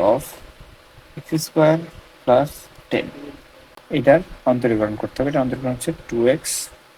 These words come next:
প্লাস জিরো। আবার দেখো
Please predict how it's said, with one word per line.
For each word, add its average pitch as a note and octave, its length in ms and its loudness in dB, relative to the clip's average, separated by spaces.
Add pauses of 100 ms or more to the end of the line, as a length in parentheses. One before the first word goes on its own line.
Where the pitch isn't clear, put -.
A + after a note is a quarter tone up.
(840)
প্লাস C3 280 4 (640)
জিরো। - 200 -8 (1040)
আবার C#3+ 240 2
দেখো B2+ 220 0